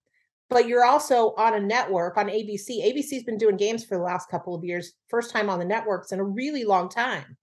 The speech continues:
And, you know, and not on E S P N two or whatever. And, you know, just in terms of exposure and network, you know, big three network exposure. And so it's been a trade for the W N B A.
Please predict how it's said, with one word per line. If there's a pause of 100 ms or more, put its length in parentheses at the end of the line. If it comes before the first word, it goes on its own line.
(320)
And,
you
know,
and
not
on
E
S
P
N
two
or
whatever.
And,
you
know,
just
in
terms
of
exposure
and
network, (160)
you
know, (300)
big
three
network
exposure.
And
so (440)
it's
been
a
trade
for
the
W
N
B
A.